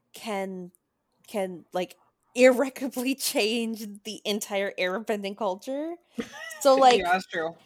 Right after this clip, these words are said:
Speaker 1: so, so, like, he, so he can't go to, like, one of those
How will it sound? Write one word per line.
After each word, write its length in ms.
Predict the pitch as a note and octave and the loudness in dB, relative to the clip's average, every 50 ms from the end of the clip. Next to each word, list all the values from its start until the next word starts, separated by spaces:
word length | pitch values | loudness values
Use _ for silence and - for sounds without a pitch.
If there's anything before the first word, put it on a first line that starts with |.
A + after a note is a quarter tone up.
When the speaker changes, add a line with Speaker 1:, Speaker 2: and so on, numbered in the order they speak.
| _ - - | _ -16 -10
Speaker 1:
so, 560 | - - - - - D4 D#4 F4+ E4+ - - - - - _ _ _ _ - A3+ | -6 -4 -4 0 2 4 4 4 4 2 -2 -10 -20 -20 _ _ _ _ -14 -12
so, 180 | B3 - C#4 C4 | -8 -4 -2 -2
like, 140 | C4 C4 - | -2 -4 -4
he, 280 | - - D4 C#4 - - _ _ - - - - A3 | -4 -4 -4 -4 -4 -10 _ _ -20 -20 -18 -16 -10
so 180 | - - B3+ | -6 -6 -4
he 160 | B3 - B3+ | -4 -6 -8
can't 480 | B3 - - C#4 C4+ C4+ D4 C#4+ B3 - _ _ _ _ _ _ _ _ _ _ _ _ _ _ _ B3+ - - G#3+ G#3 G3+ G3+ | -10 -8 -6 -4 -4 -2 -2 -4 -6 -8 _ _ _ _ _ _ _ _ _ _ _ _ _ _ _ -20 -20 -20 -20 -18 -18 -4
go 360 | G#3 A#3+ A#3+ A#3+ A#3+ B3 B3 A#3 | 0 2 4 4 4 4 2 0
to, 400 | - - - C4+ A#3+ A#3 A3+ A3 | -4 -4 -2 0 2 2 2 0
like, 340 | A3 A3 A3 A3 A3+ A3 - | 0 -2 -2 -2 -4 -4 -4
one 160 | G#3+ G#3 G#3+ | -4 -4 -4
of 140 | G#3+ G#3+ G3+ | -6 -6 -4
those 500 | A3+ A3 G#3 G#3 G3+ G3+ - - - | -4 -2 -2 -4 -6 -8 -12 -16 -18